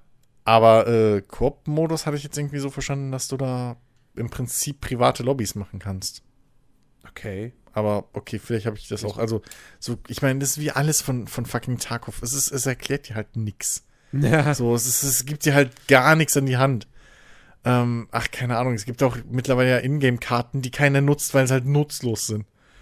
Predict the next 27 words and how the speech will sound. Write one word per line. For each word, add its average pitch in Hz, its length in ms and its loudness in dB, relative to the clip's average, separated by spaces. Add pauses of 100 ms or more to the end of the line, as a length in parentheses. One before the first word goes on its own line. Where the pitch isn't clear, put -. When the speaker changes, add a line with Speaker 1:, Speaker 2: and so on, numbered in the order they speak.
(280)
Speaker 1:
Weil 117 140 0
du 120 80 0
die 120 140 2
halt 123 160 4
finden 156 400 0
musst, 143 240 0
aber 131 120 2
da 135 80 6
ist 131 100 2
halt 131 100 0
auch 139 160 2
nichts 139 380 -2
drauf, 135 400 0
so, 117 140 -4
es - 140 -6
ist - 120 -6
halt 127 140 -2 (220)
Speaker 2:
Ist, 156 140 -2 (220)
ist 139 100 -2
eigentlich 165 220 0
Speaker 1:
es 143 40 -4
Speaker 2:
mittlerweile 156 360 2
mal 147 200 2
dieses, 131 380 -8
diese 120 240 -6
Streets-Map 156 760 -8
erschienen? 185 440 -12